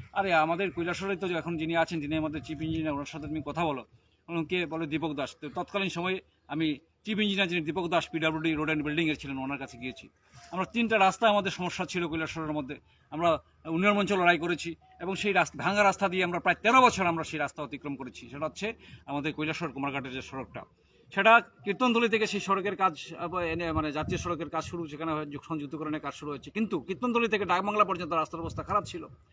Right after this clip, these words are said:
আমাদের এয়ারপোর্ট থেকে এসডিএম অফিস পর্যন্ত আমাদের একটা রাস্তা, সেই রাস্তাটার অবস্থা খুব খারাপ ছিল। এবং আমাদের পাইতে বাজার থেকে আমাদের যে ব্রিজের সংযুক্তিকরণের রাস্তা, তিনটা রাস্তার জন্য আমরা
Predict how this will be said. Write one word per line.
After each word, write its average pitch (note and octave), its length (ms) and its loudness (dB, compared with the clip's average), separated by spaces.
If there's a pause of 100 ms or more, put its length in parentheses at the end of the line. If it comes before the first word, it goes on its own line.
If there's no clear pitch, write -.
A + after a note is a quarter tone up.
(380)
আমাদের G#3 340 6
এয়ারপোর্ট G#3+ 460 4
থেকে B3 360 6 (300)
এসডিএম F#3 340 4
অফিস A#3+ 140 4
পর্যন্ত G#3 320 0
আমাদের F#3+ 300 2
একটা F3+ 240 2
রাস্তা, F3 320 0
সেই F3 140 -6
রাস্তাটার F3 320 -2
অবস্থা E3+ 240 -4
খুব E3 140 -8
খারাপ - 200 2
ছিল। F3 200 -6 (340)
এবং G#3+ 200 -2
আমাদের G#3 260 0 (140)
পাইতে E3 240 0
বাজার A3 200 2
থেকে F#3+ 240 -4
আমাদের F3 260 -2
যে D#3 60 -6
ব্রিজের E3 240 0
সংযুক্তিকরণের D#3 680 -2
রাস্তা, B2+ 240 -6
তিনটা A3+ 340 -4
রাস্তার E3+ 340 0
জন্য D#3+ 160 -2
আমরা D3 280 0